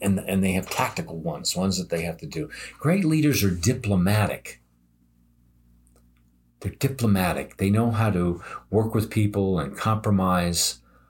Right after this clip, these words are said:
uh, and, uh, do things fairly and, uh, are just diplomatic. Uh, there's no other term for it.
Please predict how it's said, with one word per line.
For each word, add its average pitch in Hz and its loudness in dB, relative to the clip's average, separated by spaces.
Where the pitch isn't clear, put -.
uh, 80 -2
and, 85 -2
uh, - -6
do 110 0
things 95 2
fairly 113 2
and, 82 -2
uh, 82 -2
are 113 2
just 160 2
diplomatic. 156 2
Uh, 90 -2
there's 95 0
no 117 2
other 104 2
term 143 0
for 87 -2
it. - -8